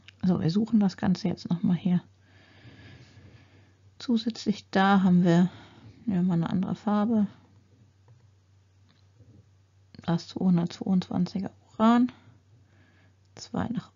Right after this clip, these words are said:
unten, zwei nach links, zweihundertachtzehn Thorium. Perfekt, oder?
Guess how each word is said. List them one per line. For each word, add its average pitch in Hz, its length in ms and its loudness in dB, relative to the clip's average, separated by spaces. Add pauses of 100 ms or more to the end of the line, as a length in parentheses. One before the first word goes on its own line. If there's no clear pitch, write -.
unten, 254 580 0 (300)
zwei - 360 -8
nach - 200 -20
links, 220 580 0 (260)
zweihundertachtzehn 196 1300 -4 (1700)
Thorium. - 420 -2 (3250)
Perfekt, 220 420 -2
oder? 214 240 2